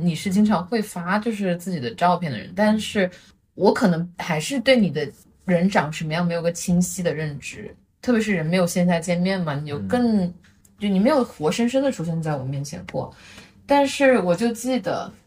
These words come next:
Speaker 1: 当时这个梦是你开着一辆摩托车，然后我坐在你的后面，然后我们就在那个小镇上面闲逛，就很自由自在的感觉。你穿着，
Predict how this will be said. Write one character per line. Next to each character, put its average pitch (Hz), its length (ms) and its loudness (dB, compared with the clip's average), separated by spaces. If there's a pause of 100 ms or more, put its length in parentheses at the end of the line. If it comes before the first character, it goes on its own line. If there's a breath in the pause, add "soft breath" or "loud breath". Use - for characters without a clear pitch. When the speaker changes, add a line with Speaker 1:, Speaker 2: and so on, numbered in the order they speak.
(300)
Speaker 1:
当 233 240 4
时 160 800 0
这 233 120 0
个 220 100 4
梦 220 320 4
是 180 520 -4 (460)
你 165 440 0 (480)
开 214 200 4
着 208 140 4
一 185 80 4
辆 180 240 2
摩 147 140 -2
托 170 160 -4
车， 156 440 -8 (400 soft breath)
然 170 120 2
后 208 80 4
我 170 100 0
坐 196 220 -4
在 180 200 2
你 131 60 -4
的 123 80 -8
后 185 300 2
面， - 260 -8 (960 loud breath)
然 180 120 2
后 190 60 6
我 185 40 6
们 175 80 4
就 175 80 -4
在 190 140 2
那 190 120 2
个 185 80 2
小 151 260 0
镇 175 220 2
上 175 180 0
面 165 80 -4
闲 139 460 -6
逛， 165 380 0
就 196 120 -4
很 151 280 -2
自 180 160 -2
由 143 140 4
自 156 200 -6
在 156 220 2
的 - 80 -6
感 - 260 -8
觉。 - 200 -14 (600)
你 180 100 2
穿 185 300 4
着， 190 160 0